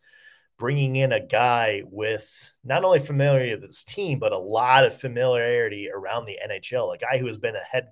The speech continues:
coach for a very, very long time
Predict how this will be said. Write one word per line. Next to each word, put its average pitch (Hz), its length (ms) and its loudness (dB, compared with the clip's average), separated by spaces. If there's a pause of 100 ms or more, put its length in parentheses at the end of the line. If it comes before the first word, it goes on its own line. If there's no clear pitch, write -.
coach 123 420 0 (320)
for 107 180 -4
a 101 160 -6 (180)
very, 117 600 2 (480)
very 131 680 4
long 104 420 -2
time 104 540 -6